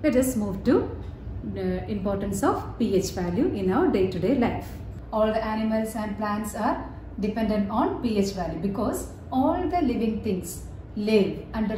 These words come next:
a certain range of P H. For example, our human body. Our body works within a P H range of seven to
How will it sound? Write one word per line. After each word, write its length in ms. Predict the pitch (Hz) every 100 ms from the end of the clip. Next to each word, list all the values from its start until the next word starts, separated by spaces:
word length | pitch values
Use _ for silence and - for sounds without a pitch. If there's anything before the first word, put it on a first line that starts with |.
| 269
a 40 |
certain 520 | 381 - 202 220 226
range 320 | 190 196 190 214
of 160 | 359 - -
P 220 | 247 180
H. 160 | - - - -
For 100 | 294
example, 440 | 269 302 294 269
our 140 | 277 269
human 320 | 277 277 269
body. 320 | 262 214 - - - - - - -
Our 140 | 269
body 320 | 262 302 311
works 260 | 370 254 254
within 280 | 240 233 233
a 100 | 240
P 200 | 233 214
H 160 | 208 214
range 220 | 202 196
of 120 | 294
seven 400 | - 208 190 233
to 140 | 247